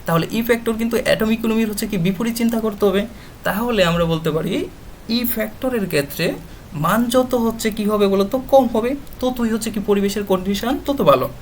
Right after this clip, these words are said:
এই জন্য এখানে লেখা হয়েছে দেখো, "A lower effector value is better, the idle effector is zero।" আশা করি এই, এইটা বুঝতে পারছি। তার মানে আদর্শ ই ফ্যাক্টরের মান কত বলো তো? জিরো। আচ্ছা,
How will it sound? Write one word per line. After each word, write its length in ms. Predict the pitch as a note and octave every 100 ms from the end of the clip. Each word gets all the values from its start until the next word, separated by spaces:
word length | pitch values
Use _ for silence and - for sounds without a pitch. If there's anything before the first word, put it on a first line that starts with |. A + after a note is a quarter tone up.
| - - -
এই 140 | A3+
জন্য 200 | A#3 F#3+
এখানে 240 | E3+ E3+ E3+
লেখা 200 | E3 F3
হয়েছে 280 | E3+ E3+
দেখো, 340 | F#3 G3 A#3+ - - - - -
"A 80 |
lower 280 | F#3 F3+ G#3+ A#3 -
effector 440 | A3 C4 C4 C4+
value 300 | A#3+ A#3 A#3
is 60 | A3+
better, 320 | F#3 G3 C4+ F4+ G4+ - -
the 100 | - - F3 G3
idle 180 | A3+ B3
effector 300 | B3 A#3 A3+
is 320 | E3 D#3+ -
zero।" 160 | C#3 B2 - - - - - - -
আশা 180 | E3 G3
করি 160 | F3
এই, 140 | F3 F3+
এইটা 240 | F3 E3 E3
বুঝতে 260 | E3 D#3+
পারছি। 320 | C#3+ C#3 D3 - - -
তার 140 | E3+
মানে 140 | G3 A3+
আদর্শ 360 | E3 F3+ G#3+ -
ই 140 | A#3+
ফ্যাক্টরের 400 | A#3 A3+ A3+ G#3+
মান 180 | G#3 G#3
কত 140 | A3 G3+
বলো 200 | G3+ G3+
তো? 160 | E4+
জিরো। 240 | A#3+ D3+ C3+ - -
আচ্ছা, 220 | D3 -